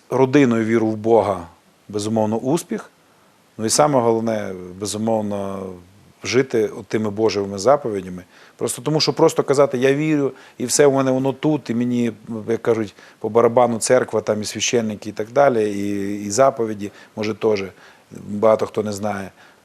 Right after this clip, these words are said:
Ні, неправильно. Я рахую, що кожен має жити тими канонами, що йому дає та церква, куди він ходить. Якщо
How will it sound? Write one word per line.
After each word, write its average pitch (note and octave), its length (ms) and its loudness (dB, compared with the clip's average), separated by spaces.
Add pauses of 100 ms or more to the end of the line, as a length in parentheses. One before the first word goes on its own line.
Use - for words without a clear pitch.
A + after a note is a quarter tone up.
Ні, B2 300 -4 (200)
неправильно. A2+ 600 -2 (340)
Я C3+ 160 4
рахую, C#3 300 2
що A#2 240 0 (380)
кожен D3 480 4 (100)
має A#2 520 0
жити G#2 300 -6
тими G#2+ 260 -6
канонами, A#2+ 540 -4 (240)
що - 160 -8
йому A2 160 -2
дає G#2+ 220 -2
та G#2 140 -4
церква, B2 460 0 (540)
куди A2+ 220 4
він G#2+ 120 0
ходить. - 460 -14 (380)
Якщо D#3 220 4